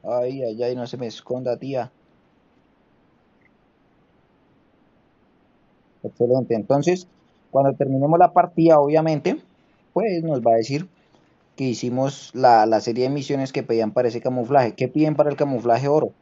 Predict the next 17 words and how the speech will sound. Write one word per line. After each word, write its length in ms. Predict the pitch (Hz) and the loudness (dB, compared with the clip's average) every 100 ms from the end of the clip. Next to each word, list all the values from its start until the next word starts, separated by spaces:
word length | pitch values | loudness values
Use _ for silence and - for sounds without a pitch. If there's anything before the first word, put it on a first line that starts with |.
| _ _ _ _ _ _ _ _ - | _ _ _ _ _ _ _ _ -4
Pues 160 | 120 | -4
que 80 | - | -4
se 140 | 120 123 | -2 0
desbloqueen, 720 | 113 123 113 131 139 170 - _ - - _ _ _ | 0 0 0 0 0 0 -6 _ -20 -20 _ _ _
que 120 | - 117 | -12 -6
se 100 | 120 | -4
desbloqueen 680 | 117 127 143 147 147 185 - _ _ _ _ _ _ _ _ _ _ _ | -4 -4 -4 0 -2 -2 -8 _ _ _ _ _ _ _ _ _ _ _
todos 300 | - 156 170 | 4 6 6
los 160 | 175 160 | 4 0
otros 260 | 123 127 131 | -2 -6 -4
camuflajes, 580 | 147 139 123 156 120 | -2 -2 2 2 2
por 120 | - 120 | -2 -4
ejemplo, 400 | 117 117 131 135 | -4 -4 -2 0
los 260 | 135 120 | 0 -2
de 440 | 117 117 113 113 113 | 0 0 2 0 0
reptil, 1040 | 113 98 _ 147 151 151 147 143 139 139 156 _ _ _ _ - | -4 -6 _ -4 0 2 0 0 -2 -6 -10 _ _ _ _ -10
eh, 880 | 117 120 120 120 117 113 113 110 | -2 0 0 0 0 0 0 -2